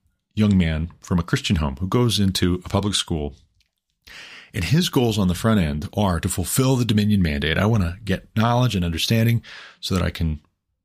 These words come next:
fulfill the Great Commission on the one hand, fulfill the Dominion ma-, mandate on the other hand. And he goes in, and in this climate, he's being bombarded with evolutionary theory, comprehensive sex education, critical race theory.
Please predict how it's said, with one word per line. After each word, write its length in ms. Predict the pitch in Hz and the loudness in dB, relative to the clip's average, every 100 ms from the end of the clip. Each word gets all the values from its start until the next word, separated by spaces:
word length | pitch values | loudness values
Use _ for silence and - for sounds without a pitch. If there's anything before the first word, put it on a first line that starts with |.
| _ | _
fulfill 300 | 92 - 170 | -8 -2 0
the 80 | 165 | 0
Great 200 | - - | -2 0
Commission 280 | 139 - | 0 2
on 80 | 135 | 2
the 60 | 117 | 4
one 140 | 113 | 4
hand, 200 | 104 104 | 4 2
fulfill 300 | - - 113 | -2 -4 0
the 80 | 110 | 0
Dominion 380 | 101 101 95 92 | 2 2 2 2
ma-, 160 | 87 - | -2 -6
mandate 320 | - 92 87 87 | -2 0 0 -2
on 140 | 82 | 0
the 80 | 85 | 0
other 180 | 85 78 | 0 0
hand. 300 | 76 76 - _ - _ _ _ _ _ | -2 -4 -8 _ -20 _ _ _ _ _
And 100 | 101 | -2
he 100 | 110 | 0
goes 320 | 123 131 120 | 2 2 2
in, 360 | 131 127 90 92 | 2 0 0 -2
and 120 | 98 92 | -2 0
in 140 | 92 | 2
this 180 | 135 208 | 2 0
climate, 640 | - 92 82 95 - - _ _ _ _ _ | -2 0 0 0 -4 -16 _ _ _ _ _
he's 160 | - 110 | -6 -4
being 400 | - 95 90 90 _ _ | 2 2 2 0 _ _
bombarded 580 | 87 82 104 117 87 80 - _ _ _ | -2 0 2 0 -2 -6 -14 _ _ _
with 380 | 95 87 80 - - | 0 0 -2 -10 -8
evolutionary 580 | 80 78 107 - 113 113 | -4 -2 0 2 2 0
theory, 460 | - 98 95 95 95 _ _ _ _ _ | 0 0 2 0 -4 _ _ _ _ _
comprehensive 520 | - 104 107 110 107 101 | -4 -2 0 0 0 0
sex 240 | 110 - | -2 -2
education, 640 | 104 101 98 90 - 90 | -4 -2 0 0 0 -2
critical 360 | 90 - 127 123 | -2 -2 0 0
race 280 | 104 95 - | 2 0 0
theory. 380 | 92 87 87 | 0 0 0